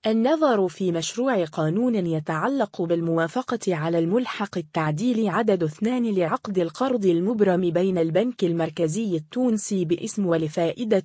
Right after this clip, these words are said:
الدولة التونسية والبنك الإفريقي للتصدير والاستيراد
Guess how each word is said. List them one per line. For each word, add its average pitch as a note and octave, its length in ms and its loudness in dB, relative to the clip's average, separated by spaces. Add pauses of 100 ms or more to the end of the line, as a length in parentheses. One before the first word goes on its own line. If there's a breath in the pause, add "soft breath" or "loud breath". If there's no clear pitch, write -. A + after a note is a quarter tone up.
الدولة E3+ 540 0
التونسية D#3+ 760 -2
والبنك E3+ 540 0
الإفريقي E3+ 800 -2
للتصدير E3+ 840 -2
والاستيراد G3 1040 0